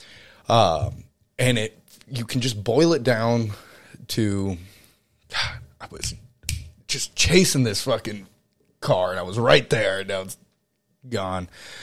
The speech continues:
Uh, I'll, I'll pull this together for you guys. Don't worry. Big brain working over here. Symbol chimp is just banging away. Um, <laughs> but if you can boil it down to looking at it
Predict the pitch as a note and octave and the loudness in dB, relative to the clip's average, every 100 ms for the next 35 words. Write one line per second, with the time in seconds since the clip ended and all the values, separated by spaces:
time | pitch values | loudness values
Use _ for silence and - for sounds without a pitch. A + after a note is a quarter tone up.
0 | - - G2+ F#2 E2+ E2+ F2+ G2 - - | -20 0 4 4 4 0 -6 -10 -16 -8
1 | - G2 - G2 F#2 F#2 F2+ - G2+ F2 | -6 -6 -4 -2 -2 -2 -4 -6 -8 -10
2 | E2+ - - F#2+ F2 - - G2 - F#2 | -12 -12 -14 -14 -16 -14 -10 -10 -8 -12
3 | E2 - - - - - F#2+ F#2 F#2+ F2+ | -14 -18 -20 -20 -12 -4 -2 0 -2 -4
4 | F2 F2+ F#2 E2 - E2+ F2 E2+ F2+ F2 | -6 -6 -6 -6 -6 -8 -8 -8 -8 -8
5 | E2+ - - A#2+ G#2+ F2+ - F#2 - G2+ | -10 -10 -2 0 0 -2 -6 -6 -10 -14
6 | F2 G#2 G2 F#2+ F#2 F2 F2 E2+ E2 - | -12 -12 -6 -4 -4 -6 -4 -4 -6 -8
7 | - - - - G#2 F#2+ - - - - | -12 -10 -2 4 4 4 -2 -8 -12 -16
8 | - - - - C#3+ D3 D#3+ F#3+ D#3 G#3+ | -18 -18 -18 -6 4 4 4 2 4 8
9 | A#3+ B2 B2 B2+ C3 - A2+ G2+ - - | 8 8 4 4 2 0 0 -2 -6 -18
10 | - _ _ _ _ - - - A#2 C#3+ | -20 _ _ _ _ -20 -20 -4 2 4
11 | F#3+ D#3+ D3 C3 B2+ | 4 4 6 6 4